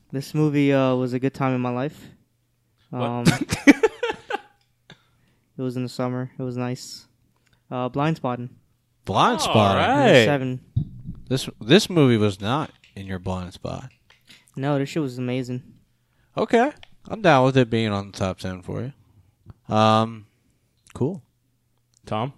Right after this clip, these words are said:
Speaker 2: seven?
Speaker 3: Seven for me
Speaker 2: What's
Speaker 3: is,
Speaker 2: going on
Speaker 3: uh,
Speaker 2: with you over there?
Speaker 3: number seven is, what do you mean? <laughs> Number seven is, uh, First Reformed.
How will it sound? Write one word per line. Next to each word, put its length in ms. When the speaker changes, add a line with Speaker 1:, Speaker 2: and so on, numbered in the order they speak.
Speaker 2:
seven? 420
Speaker 3:
Seven 440
for 160
me 340
Speaker 2:
What's 120
Speaker 3:
is, 80
Speaker 2:
going 120
on 40
Speaker 3:
uh, 40
Speaker 2:
with 80
you 260
over 180
there? 160
Speaker 3:
number 160
seven 400
is, 200
what 180
do 40
you 60
mean? 280
<laughs> 500
Number 200
seven 420
is, 320
uh, 340
First 340
Reformed. 580